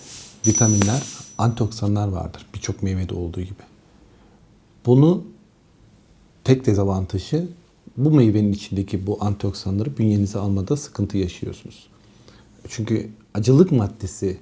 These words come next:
veren, yani acılığı veren oleuropen ağırlıklı olduğu için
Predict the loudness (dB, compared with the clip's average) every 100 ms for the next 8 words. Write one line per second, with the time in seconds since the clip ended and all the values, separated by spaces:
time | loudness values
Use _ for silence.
0 | -16 _ _ -4 -2 0 0 -2 -4 -6
1 | -6 -6 -2 4 8 8 6 2 -2 -2
2 | -2 0 0 2 2 2 -2 -4 -4 -6
3 | -6 -4 -2 -2 -2 0 0